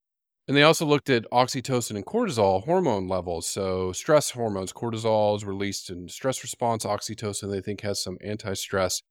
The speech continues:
So if you're stressed, you might release a little bit more oxytocin. And then they also looked at heart rates, uh, over the course of the study of eleven sessions of grooming.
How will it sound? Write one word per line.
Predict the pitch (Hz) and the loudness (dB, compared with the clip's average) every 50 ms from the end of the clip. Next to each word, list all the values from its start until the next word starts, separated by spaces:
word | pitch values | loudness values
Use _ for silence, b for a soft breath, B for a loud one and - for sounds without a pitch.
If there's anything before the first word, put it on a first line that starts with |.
| _ _ _ _ _ _ - | _ _ _ _ _ _ -14
So | - - 90 92 92 92 | -8 -4 -4 -2 -2 -4
if | 90 - - | -4 -6 -6
you're | 95 | -8
stressed, | 90 - - - 117 107 104 - - - | -8 -4 2 4 4 6 4 2 -4 -6
you | 104 | -4
might | 98 98 98 87 | -4 -4 -4 -4
release | 98 95 98 95 - - | -6 -8 -8 -8 -8 -6
a | - | -6
little | 98 92 | -8 -8
bit | 98 92 | -8 -8
more | 87 92 90 107 | -8 -6 -2 2
oxytocin. | 135 170 170 - 151 - 147 139 131 135 - - 131 123 | 2 2 2 0 -6 -2 0 2 2 2 2 2 2 2
And | 120 - _ _ _ _ _ _ _ - 156 | 0 -2 _ _ _ _ _ _ _ -2 2
then | 160 | 4
they | 165 160 | 4 6
also | 156 151 - 143 | 6 4 4 4
looked | 135 131 127 - | 2 2 2 0
at | 127 - | -4 -6
heart | - - 110 107 98 | -2 -2 -2 -2 -2
rates, | - 101 101 98 95 95 90 - - - - - - _ _ | -4 -6 -6 -6 -6 -6 -8 -8 -8 -6 -6 -8 -10 _ _
uh, | 107 90 82 87 87 87 90 87 80 - _ - | -20 -20 -18 -16 -14 -14 -14 -14 -14 -16 _ -6
over | 113 117 113 107 110 107 107 | -4 -4 -2 0 0 0 0
the | 101 107 - | -2 -4 -8
course | - - 113 110 107 104 101 - - - - | -8 -2 0 0 2 2 0 -2 -6 -8 -8
of | - 98 95 95 95 | -6 -6 -4 -4 -6
the | 104 101 | -6 -8
study | - - - 190 190 180 175 170 160 151 147 139 117 - _ _ _ _ - | -4 2 6 8 10 10 10 10 8 6 4 2 0 -6 _ _ _ _ -2
of | 113 110 110 107 101 101 | 0 2 2 2 0 0
eleven | 98 110 110 120 131 135 131 127 120 | -2 -2 4 6 6 6 6 4 0
sessions | - - 120 110 107 - 113 101 101 98 101 | 2 2 2 2 0 0 -4 -4 -4 -4 -6
of | - - 95 95 101 | -6 -6 -6 -8 -8
grooming. | - - 98 104 104 95 87 80 78 - | -8 -8 -6 -4 -4 -4 -6 -8 -10 -12